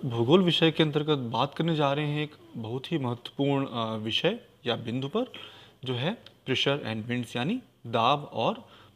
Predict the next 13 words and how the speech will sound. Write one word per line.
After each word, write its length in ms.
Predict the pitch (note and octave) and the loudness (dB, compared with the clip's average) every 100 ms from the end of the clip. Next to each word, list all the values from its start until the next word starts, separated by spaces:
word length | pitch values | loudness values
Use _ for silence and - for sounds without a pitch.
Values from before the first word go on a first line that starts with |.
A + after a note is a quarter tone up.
| _ | _
पवनें। 380 | C#3 A#2 A2+ G#2+ - _ _ _ _ | 4 4 2 -6 -12 _ _ _ _
जुलाई 540 | B2+ A#2 C3 C#3 G3+ A#3 | -8 0 4 6 6 6
में 280 | D3+ D3 E3+ - _ _ _ A#2 | 4 2 -2 -18 _ _ _ 2
वायुदाब 520 | B2 D3 D#3 D3 C#3 | 4 6 6 4 4
का 60 | A#2+ | 2
वितरण 480 | A#2 A2+ C3+ C3 D#3+ - _ _ _ _ _ _ _ _ | 2 2 2 2 -2 -14 _ _ _ _ _ _ _ _
उत्तरी 480 | C3 - D#3 D3+ F3 | -8 0 2 4 2
और 400 | E3+ C3 C3 - C3 | 4 6 6 2 -2
दक्षिणी 500 | B2 B2 D3 D#3 E3+ | -2 0 0 0 -2
दोनों 420 | B2 A#2+ C3+ E3 | -2 0 2 2
ही 160 | D#3+ E3 | 0 0
गोलार्धों 600 | B2+ A#2+ A2+ A2 A2 A#2+ | 0 2 2 0 -4 -4
में 220 | D#3+ | -4